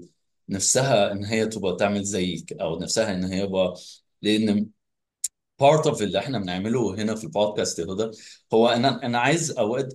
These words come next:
أوري الناس الأويرنس إن أنت النهاردة ما بقيتيش، بقيتيش successful أو نا-، ناجحة في حياتك.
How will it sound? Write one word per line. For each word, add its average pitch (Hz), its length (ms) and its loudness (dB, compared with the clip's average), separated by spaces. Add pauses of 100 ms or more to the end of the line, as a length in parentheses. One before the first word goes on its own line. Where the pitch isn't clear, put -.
أوري 120 480 -2
الناس 113 340 -2
الأويرنس 104 720 0
إن 92 140 -4
أنت 131 280 -4
النهاردة 120 540 -2 (120)
ما 101 360 -4
بقيتيش، 104 600 -2
بقيتيش 107 720 -2
successful 135 420 0
أو 98 200 -2
نا-، 117 220 -4
ناجحة 120 420 -4
في - 120 -20
حياتك. 135 540 -2